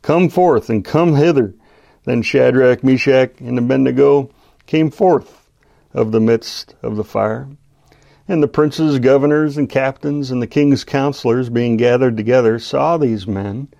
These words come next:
upon whose bodies the fire had no power, nor was an hair of their head singed, neither were their coats changed, nor the smell of fire had passed on them.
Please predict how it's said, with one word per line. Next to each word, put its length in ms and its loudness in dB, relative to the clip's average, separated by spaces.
upon 480 -4
whose 340 0
bodies 540 -2
the 120 0
fire 400 -2
had 280 -4
no 220 0
power, 540 -6
nor 240 2
was 240 2
an 140 -2
hair 440 -2
of 140 0
their 140 0
head 460 -6
singed, 720 -6
neither 420 2
were 200 2
their 180 2
coats 600 -4
changed, 680 -8
nor 200 4
the 120 -2
smell 380 -6
of 100 -2
fire 680 -6
had 180 -16
passed 380 -8
on 280 -10
them. 220 -20